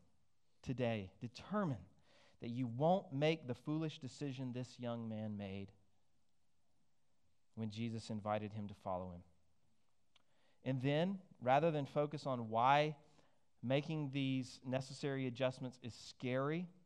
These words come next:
or impractical, focus on the fact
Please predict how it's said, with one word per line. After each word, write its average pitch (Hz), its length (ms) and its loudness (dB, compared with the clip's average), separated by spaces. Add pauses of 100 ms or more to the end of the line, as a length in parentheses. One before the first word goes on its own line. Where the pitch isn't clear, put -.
(560)
or 104 140 -6
impractical, 170 920 0 (3000)
focus 175 360 0
on 160 100 0
the 139 60 -2
fact 135 360 2